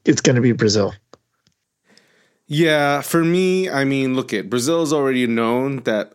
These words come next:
Speaker 2: supposedly they already had ten dance celebrations ready to go for every goal that was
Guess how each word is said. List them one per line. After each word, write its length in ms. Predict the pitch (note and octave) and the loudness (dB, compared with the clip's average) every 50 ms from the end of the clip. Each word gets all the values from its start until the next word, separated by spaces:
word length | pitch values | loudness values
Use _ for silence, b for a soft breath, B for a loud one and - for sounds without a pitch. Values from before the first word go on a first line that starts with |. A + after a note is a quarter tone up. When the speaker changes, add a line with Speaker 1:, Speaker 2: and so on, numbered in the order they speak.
| _ _ - | _ _ -8
Speaker 2:
supposedly 800 | - - - B2 - - C#3+ E3+ F#3 E3+ F3 E3 C#3 C3 C3 B2+ | -6 -4 -4 -4 -2 -2 0 0 0 0 0 0 0 0 0 0
they 160 | A2+ B2+ B2 | 0 0 0
already 320 | A#2+ A#2+ A#2+ A#2 A#2 A#2 A#2 | 0 0 0 0 0 -2 0
had 320 | B2 A#2 G2+ F2+ - - | -2 -2 -2 -4 -6 -8
ten 560 | - - B2+ B2+ C3+ C#3+ C#3+ C#3+ D3 D3 C3+ - - - | -6 -2 -2 0 0 0 -2 -2 -4 -6 -8 -10 -8 -4
dance 380 | C3 C#3+ C3+ C3 C3 A#2+ - | -2 0 0 0 0 -2 -4
celebrations 960 | - - - - - C3+ C3+ C3 A#2+ G2+ A#2 A#2+ B2 B2 C3+ C#3+ C#3 C3 A2 | -4 -4 -2 -2 0 0 0 0 0 0 -2 -2 -2 -2 -2 -2 -2 -4 -4
ready 340 | G#2 G#2 G#2 A2+ A#2 A#2+ A#2 | -2 -2 -2 0 0 -2 -2
to 100 | G#2 A2+ | -2 -2
go 360 | G#2 A2+ A2+ B2 D3 D#3+ D#3+ - _ _ _ _ _ _ _ _ _ _ _ | -2 0 0 0 0 -2 -4 -10 _ _ _ _ _ _ _ _ _ _ _
for 260 | - - C3 - C3 | -6 -6 -4 -2 -2
every 220 | B2+ A#2+ A2 A#2+ | -2 -2 -2 -4
goal 500 | G#2 G2 A2+ A2 A2+ B2+ D#3 F3 E3+ - _ _ _ - | -4 -2 -2 0 0 0 0 -2 -6 -10 _ _ _ -6
that 100 | B2+ A2+ | -4 -2
was 280 | A2 G#2+ G2 - - | -2 -2 -4 -8 -12